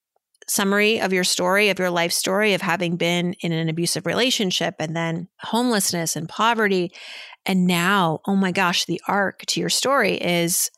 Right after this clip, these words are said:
triumphant. It's absolutely heroic. I have to believe that you're somebody who is very good at making decisions, right? Realizing, uh, how to correct a wrong, how to work hard, how to apply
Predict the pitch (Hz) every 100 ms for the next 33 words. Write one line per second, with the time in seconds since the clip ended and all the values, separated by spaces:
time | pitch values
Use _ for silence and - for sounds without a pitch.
0 | - - 160 285 311 - - - - 190
1 | 190 - 202 - 180 170 180 254 185 -
2 | - - - - - _ - 196 220 180
3 | - 180 190 247 240 180 - 180 - 190
4 | 185 175 190 180 180 180 175 175 202 175
5 | 190 180 175 190 220 220 175 160 180 180
6 | 180 180 170 170 - 170 180 196 277 359
7 | - - _ - 175 175 190 196 202 202
8 | 196 196 196 190 196 - - - - 180
9 | 170 175 - - 196 190 190 - 185 180
10 | 185 185 175 170 160 196 269 - - -
11 | - 196 190 190 - 185 180 175 180 -
12 | - _ 190 196 196 185 - 185 269 185
13 | 262 269 196 175 180 - 180 175 180 -
14 | 190 170 175 175 170 175